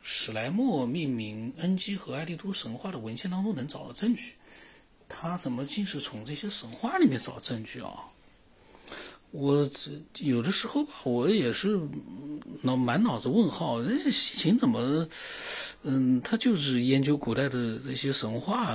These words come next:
来去做自己的，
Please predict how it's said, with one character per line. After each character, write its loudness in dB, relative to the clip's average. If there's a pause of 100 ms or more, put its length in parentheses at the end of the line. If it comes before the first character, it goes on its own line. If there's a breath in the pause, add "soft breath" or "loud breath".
(100)
来 -4 (260)
去 2
做 0 (300)
自 -2
己 -2
的， -8